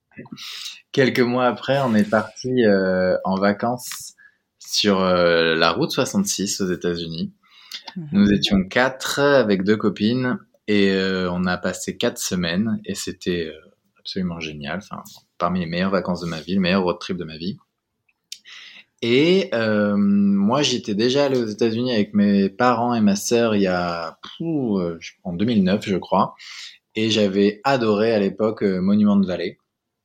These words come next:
Speaker 2: Mhm.
Speaker 1: Et du coup, bah, euh, c'est, là, on faisait, euh, on devait faire une sortie de route, euh, soixante-six pour justement pendant une semaine aller voir quelques parcs nationaux et notamment, euh, Monument de Vallée aussi. Donc, euh,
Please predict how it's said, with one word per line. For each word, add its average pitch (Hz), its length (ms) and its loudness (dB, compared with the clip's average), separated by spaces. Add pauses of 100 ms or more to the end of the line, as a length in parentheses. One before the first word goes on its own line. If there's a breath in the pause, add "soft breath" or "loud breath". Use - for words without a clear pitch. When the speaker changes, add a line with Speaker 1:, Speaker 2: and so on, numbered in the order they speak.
(160)
Speaker 2:
Mhm. 196 160 0 (720)
Speaker 1:
Et 98 60 -6
du 95 120 -2
coup, 131 180 2
bah, 92 120 0
euh, 85 300 0
c'est, - 260 -4
là, 113 180 4
on 107 160 4
faisait, 101 300 6
euh, 92 320 2
on 95 140 0
devait 113 260 2
faire 139 200 4
une 107 120 6
sortie - 340 0
de 113 80 0
route, 110 340 2
euh, 82 600 -2
soixante-six 104 720 -2
pour 101 300 -2
justement 98 420 0
pendant 95 200 2
une 95 140 4
semaine 104 320 2
aller 92 140 2
voir 98 200 4
quelques 90 300 -2
parcs 95 240 -4
nationaux 95 800 0
et 104 80 4
notamment, 92 640 6
euh, 78 100 -2
Monument 87 380 2
de 85 40 -4
Vallée 85 200 0
aussi. 92 420 0 (760 loud breath)
Donc, 104 300 2
euh, 85 520 -2